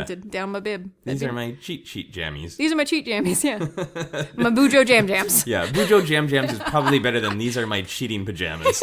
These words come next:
Speaker 1: <laughs>
Speaker 2: As someone who has a partner. <laughs> Would you ever, this is kinda specific for you, would you ever write a song about your bullet journal?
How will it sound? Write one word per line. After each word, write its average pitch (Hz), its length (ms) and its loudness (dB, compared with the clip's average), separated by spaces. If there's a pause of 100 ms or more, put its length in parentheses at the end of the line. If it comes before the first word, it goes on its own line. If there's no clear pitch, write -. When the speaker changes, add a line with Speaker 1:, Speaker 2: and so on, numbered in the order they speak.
Speaker 1:
<laughs> - 60 -10 (680)
Speaker 2:
As 147 200 -2
someone 135 240 -2
who 117 80 -2
has 104 160 -4
a 117 60 -6
partner. 82 400 -8 (280)
<laughs> 160 1200 -8
Would 165 260 2
you 185 160 -4
ever, 113 380 -2
this 156 160 -8
is 139 80 -10
kinda 135 200 -6
specific 110 480 -8
for 87 100 -12
you, 101 280 -6 (280)
would 135 180 0
you 147 80 0
ever 131 200 0
write 117 200 -2
a 92 60 -6
song 117 460 -4
about 82 220 -6
your 80 100 -10
bullet 76 260 -12
journal? 73 360 -18